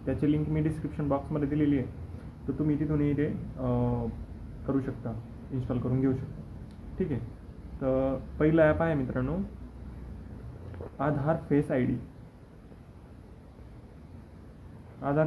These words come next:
फेस आयडी नावाचं जे ॲप आहे, ते आपल्याला सर्च करायचं आहे आणि आपण इथे बघू शकता, आधार फेस आयडी जे पहिलंच आपल्याला इथे एक ॲप दिसेल.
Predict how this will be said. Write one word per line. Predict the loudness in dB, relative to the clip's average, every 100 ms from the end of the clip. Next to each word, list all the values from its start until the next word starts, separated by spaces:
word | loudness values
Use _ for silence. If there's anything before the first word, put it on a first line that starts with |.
| 4
फेस | 2 4
आयडी | 4
नावाचं | 6 4 4 2
जे | 4
ॲप | 2 0
आहे, | -4 -6 -14 -14 -14 -2
ते |
आपल्याला | 0 4 4 2
सर्च | 2 2 2
करायचं | 2 2 2 -2
आहे | -8 -12 -16 -16 -14 -6
आणि | -2
आपण | -2 -2
इथे | -2 2
बघू | 2 2
शकता, | 2 -2 -4 -10 -10 -14 -14 -14 -14 -14 -12 0
आधार | 2 4 2 0
फेस | 0 2
आयडी | 4 4
जे | 4 2 0 -12 -14 0
पहिलंच | 4 6 4
आपल्याला | 2 2 2
इथे | 0 -4 -8 -10 -6
एक | -4 0
ॲप | 2
दिसेल. | 2 0 -2